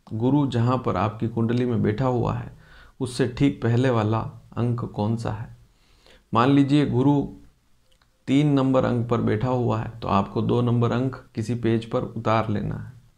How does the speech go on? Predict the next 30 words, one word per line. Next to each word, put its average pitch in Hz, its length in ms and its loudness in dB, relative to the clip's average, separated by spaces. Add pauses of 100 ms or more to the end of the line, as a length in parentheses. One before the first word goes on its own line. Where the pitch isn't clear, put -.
(580)
सूत्र 139 320 -2
समझिए, 120 580 -2 (600)
मान 110 160 4
लीजिए 135 280 4
आपकी 123 260 2
कुंडली 127 360 0
में 117 240 -2
चार 113 280 4
नंबर 127 360 0
कर्क 123 300 0
राशि 117 320 0
पर - 240 -6 (880)
गुरु 120 260 2
बैठा 117 280 2
हुआ 123 280 4
है 104 80 0
वक्री 110 280 0
अवस्था 117 380 -2
में, 120 140 -2
तो 120 80 -6
आपको 117 400 0 (100)
तीन 139 280 4
नंबर 123 320 0
अंक 123 480 -4
आपकी 101 380 -2
कुंडली 110 400 -2
में 131 200 -6 (1200)
मानकर 113 460 0
चलना 110 380 0
होगा 117 340 0